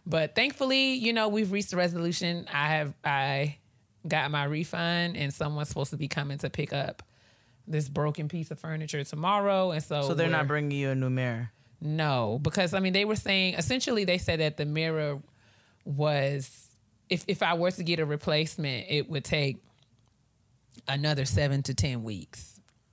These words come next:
Speaker 1: And so I didn't really have it in me to wait another two to three months for my mirror. Um, and
Speaker 2: No.
Speaker 1: then I, I decided that I was going to take my coins and see if I could find myself some other options. Thankfully, I found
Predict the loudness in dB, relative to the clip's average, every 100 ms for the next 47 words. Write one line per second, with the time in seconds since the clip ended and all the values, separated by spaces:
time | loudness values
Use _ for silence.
0 | -20 -18 -16 -18 -20 -12 -6 -2 0 0
1 | 0 2 2 2 -2 -2 0 0 -2 -4
2 | -4 -4 -2 -2 -2 -2 -4 -4 -4 -4
3 | -2 -6 -6 -8 -8 -12 -12 -10 -8 -8
4 | -8 -8 -10 -12 -14 _ _ -6 -6 -6
5 | -8 -2 0 2 4 2 2 0 -4 -10
6 | -6 -4 -4 -2 -2 -2 -4 -4 -2 -4
7 | -8 -10 -8 -8 -8 -8 -14 _ _ _
8 | _ _ 2 2 2 -2 0 2 4 4
9 | 2 0 -2 0 0 0 -4 -4 -2 -2
10 | -4 -4 -4 -4 -4 -6 -6 -2 -2 -2
11 | -8 -8 -2 0 0 -2 0 0 0 -2
12 | -2 -4 -4 -4 -6